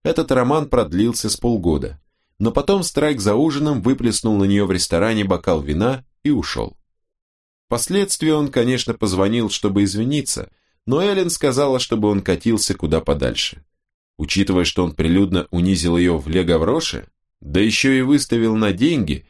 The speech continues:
предоставив ей самой оплачивать солидный счет за химчистку, ему показалось дурным тоном ответить:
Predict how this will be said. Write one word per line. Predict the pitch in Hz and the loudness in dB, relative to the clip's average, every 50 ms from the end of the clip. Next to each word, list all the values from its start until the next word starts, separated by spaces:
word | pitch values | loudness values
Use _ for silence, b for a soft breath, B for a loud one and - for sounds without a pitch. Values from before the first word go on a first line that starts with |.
| _ _ - | _ _ -6
предоставив | - 92 87 90 90 87 - - 104 101 92 82 - - | -2 0 0 2 0 0 2 2 2 2 2 0 0 0
ей | 95 92 | 0 2
самой | 87 - - 104 104 110 104 87 | 2 2 0 2 2 2 2 2
оплачивать | 80 - - 90 85 - - 82 80 78 - | 0 0 0 0 0 0 -2 -2 -2 -2 -2
солидный | - 90 87 90 90 82 78 82 82 | 0 0 2 2 2 2 0 -2 -2
счет | - - 101 95 76 | 0 0 0 0 0
за | 73 80 | 0 -4
химчистку, | - - 92 87 87 - 170 170 - - - - - - - _ _ _ _ _ _ - | -2 -2 -4 -4 -2 -2 -2 -2 -2 -4 -6 -6 -6 -6 -6 _ _ _ _ _ _ -2
ему | - 123 156 190 190 | 0 2 2 2 2
показалось | 190 170 160 151 135 123 151 156 156 151 139 123 | 0 0 -2 0 0 2 4 4 4 2 0 2
дурным | 113 123 117 110 120 135 139 127 110 | 2 2 2 2 2 2 2 0 0
тоном | - 123 117 113 107 101 95 | 0 2 2 2 2 2 0
ответить: | 80 73 - 69 76 67 65 - 55 - - - | 0 -2 -2 -2 -2 -2 -2 -6 -14 -16 -18 -20